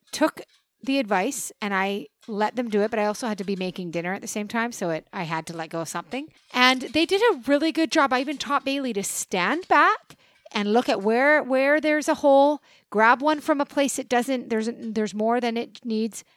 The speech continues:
put it in the place. And she was stepping back and looking.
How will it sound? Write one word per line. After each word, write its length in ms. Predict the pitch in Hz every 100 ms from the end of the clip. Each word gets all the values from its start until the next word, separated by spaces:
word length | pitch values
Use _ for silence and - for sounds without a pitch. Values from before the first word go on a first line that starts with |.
| _
put 160 | - 254
it 100 | 294
in 80 | 277
the 60 |
place. 240 | 277 262 -
And 140 | 247
she 120 | - 285
was 120 | -
stepping 400 | - 294 339 320
back 260 | 302 294
and 140 | 269 233
looking. 460 | 285 - 170 160